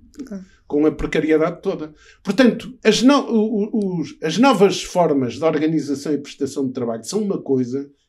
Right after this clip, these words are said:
Speaker 2: instrumentos de trabalho são outra, tipo de emprego é outra.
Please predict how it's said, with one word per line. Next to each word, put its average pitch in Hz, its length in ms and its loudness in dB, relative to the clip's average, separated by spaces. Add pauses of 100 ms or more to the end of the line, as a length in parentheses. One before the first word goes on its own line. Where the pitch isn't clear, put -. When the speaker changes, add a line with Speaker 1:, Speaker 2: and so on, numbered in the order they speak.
(100)
Speaker 2:
instrumentos 202 580 2
de - 60 -18
trabalho 147 300 0
são 143 220 -6
outra, 123 480 -8
tipo - 240 -8
de 175 100 -6
emprego 160 340 -6
é 165 80 -8
outra. 156 400 -8